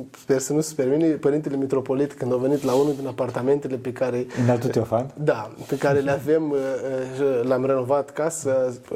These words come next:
Speaker 1: am găzduim astfel de cazuri, a zis că, „Măi, și o mamă, dacă trece pe aici în zece ani, tot e bine.”
Speaker 2: Așa
Speaker 1: Bine,
Speaker 2: este.
Speaker 1: nu, nu a fost chiar așa, avem mama.
Speaker 2: Da, au trecut o mamă în
Speaker 1: Da,
Speaker 2: douăzeci de ani.
Speaker 1: dar, dar, <laughs> nu, nu.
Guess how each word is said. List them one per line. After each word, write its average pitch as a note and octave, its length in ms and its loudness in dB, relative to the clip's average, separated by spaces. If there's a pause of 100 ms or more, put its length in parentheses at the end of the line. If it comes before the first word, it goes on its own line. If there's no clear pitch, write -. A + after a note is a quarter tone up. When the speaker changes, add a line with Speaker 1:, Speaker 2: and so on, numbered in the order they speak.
(180)
Speaker 1:
am C3+ 100 2
găzduim C3 400 2
astfel B2 260 -2
de A#2 80 -4
cazuri, D#3 360 0 (260)
a C#3+ 100 2
zis D3 100 -4
că, - 120 -8
„Măi, D#3 320 0 (720)
și - 220 2
o D4 100 4 (340)
mamă, G3+ 320 4
dacă D#3 280 0
trece D3+ 340 0
pe D#3 100 0
aici D3 160 2
în B2+ 180 0
zece C#3 280 2
ani, D3 200 0 (100)
tot D#3+ 280 2
e B2 140 -2
bine.” A2+ 240 -4 (760)
Speaker 2:
Așa F#3 100 4
Speaker 1:
Bine, B2+ 240 4
Speaker 2:
este. F3 140 4
Speaker 1:
nu, E3+ 240 4
nu G3+ 60 6
a - 40 2
fost D3 220 0
chiar D3 200 2 (100)
așa, D3 380 0
avem D#3 280 0 (140)
mama. D3 240 0
Speaker 2:
Da, C3 80 0
au A#2 160 2
trecut B2 360 0
o C#3+ 100 2
mamă D#3 220 0
în D3 120 -4
Speaker 1:
Da, D#3+ 80 4
Speaker 2:
douăzeci A#2 360 2
de G#2 120 -6
ani. D#3+ 220 -6
Speaker 1:
dar, F3+ 460 2
dar, E3 240 2 (400)
<laughs> B2+ 380 -6
nu, A#2+ 120 -6 (100)
nu. - 60 -2